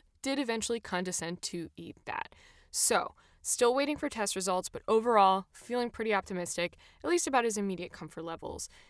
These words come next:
if not long-term prognosis. But more about that next time, I guess. Okay, so today we're talking about Kubaba,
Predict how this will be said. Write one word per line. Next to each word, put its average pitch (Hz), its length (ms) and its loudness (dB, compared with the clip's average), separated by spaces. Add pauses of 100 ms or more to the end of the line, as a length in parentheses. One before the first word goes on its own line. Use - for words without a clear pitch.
(100)
if - 200 -10
not 180 360 -4
long-term 175 500 -8
prognosis. - 640 -10 (140)
But - 160 -10 (360)
more 170 120 -10
about 180 220 -10
that 247 220 -6
next 320 200 -8
time, 165 160 -8
I 170 80 -8
guess. 175 340 -6 (720)
Okay, 240 240 6 (500)
so 220 540 6
today 233 680 2 (120)
we're 208 140 4
talking - 500 -6
about 165 500 -8 (380)
Kubaba, 226 480 4